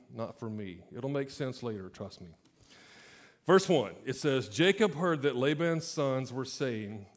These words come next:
'Jacob has taken everything our father owned and has gained all this wealth from what belonged to our father.'"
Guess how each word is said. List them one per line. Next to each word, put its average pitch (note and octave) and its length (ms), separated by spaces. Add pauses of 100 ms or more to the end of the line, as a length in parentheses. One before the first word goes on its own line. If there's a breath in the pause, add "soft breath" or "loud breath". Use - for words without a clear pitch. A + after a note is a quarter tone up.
(200)
'Jacob F#3 520
has D3 240
taken C3+ 560 (120)
everything C3 1000
our A#2+ 160
father C#3+ 460
owned A2+ 320
and A2 80
has G#2 160
gained A#2+ 280
all D3+ 220
this G3 240
wealth B2 380
from B2+ 100
what A#2+ 140
belonged B2 360
to B2+ 80
our A2+ 120
father.'" F#2 500